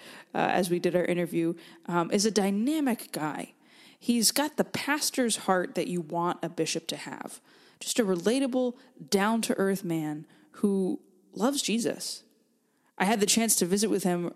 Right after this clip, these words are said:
right after his retreat. He, he went on his annual retreat where he was reflecting on the concept of peace. And so I was able to pick his brain a bit about how we can foster peace in this moment, in our church's history, in our world's history,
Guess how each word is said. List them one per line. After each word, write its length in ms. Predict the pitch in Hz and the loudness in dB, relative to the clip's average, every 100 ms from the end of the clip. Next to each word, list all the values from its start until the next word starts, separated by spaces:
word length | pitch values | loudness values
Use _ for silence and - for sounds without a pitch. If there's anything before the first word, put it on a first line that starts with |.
| - | -6
right 260 | 175 214 233 | 0 2 2
after 300 | 226 226 196 | 0 0 0
his 240 | 180 175 | 0 -2
retreat. 640 | - - - 269 220 - | -4 -2 0 0 0 -4
He, 180 | - 196 - | -6 -8 -6
he 100 | 180 | -4
went 160 | 180 | -2
on 80 | 175 | 0
his 160 | 170 180 | -2 -2
annual 320 | 185 190 175 | -2 0 0
retreat 400 | 156 - 226 220 | -2 -2 0 0
where 80 | 180 | 0
he 140 | 185 | 2
was 180 | 175 170 | 0 -2
reflecting 480 | 165 - 285 233 180 | -4 -2 -2 -2 -2
on 80 | |
the 80 | 170 | -4
concept 380 | 170 170 170 165 | -6 -6 -6 -8
of 120 | 151 | -8
peace. 280 | - 214 185 | -2 -2 -2
And 100 | 170 | -4
so 80 | 185 | -4
I 40 | |
was 100 | 185 | -2
able 160 | 254 226 | -2 0
to 80 | 180 | -2
pick 240 | 294 294 | -2 -2
his 140 | 240 | -2
brain 280 | - 208 196 | -2 -4 -4
a 60 | 180 | -4
bit 280 | 165 160 - - - - - | -4 -4 -8 -20 -20 -16 0
about 240 | 208 202 196 - | 4 4 0 -6
how 200 | 320 359 | -2 0
we 140 | 311 | 0
can 180 | 226 208 | 0 0
foster 440 | 185 185 180 - 175 | 2 2 0 -2 -4
peace 340 | 190 175 - - | -2 -2 -2 -2
in 260 | 214 214 | 0 2
this 220 | 190 180 - | 0 0 -2
moment, 480 | 160 175 151 - - - - - | -2 -2 -2 -6 -14 -20 -12 -2
in 140 | 190 | 2
our 120 | 165 | 2
church's 440 | - 277 269 269 - | 2 0 0 -2 0
history, 420 | 262 - 247 233 | -2 -2 -2 0
in 80 | 175 | 0
our 140 | 175 | -2
world's 440 | 160 185 202 202 | 0 0 0 0
history, 400 | 190 180 185 185 | -4 -4 -4 -4